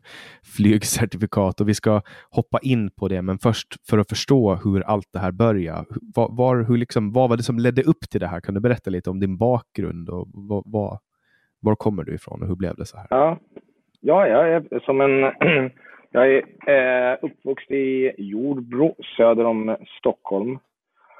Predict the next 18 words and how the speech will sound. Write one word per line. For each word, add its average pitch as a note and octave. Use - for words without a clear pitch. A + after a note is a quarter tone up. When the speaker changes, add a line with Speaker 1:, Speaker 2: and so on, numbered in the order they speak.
Speaker 2:
Och, -
eh, A2+
när A2+
jag B2+
var C#3
ung, A#2+
då A2+
var B2
Jordbro A2+
ett -
ganska A2
nytt A#2
område. F2+
Så -
att -
det G#2
var G2+
liksom F#2+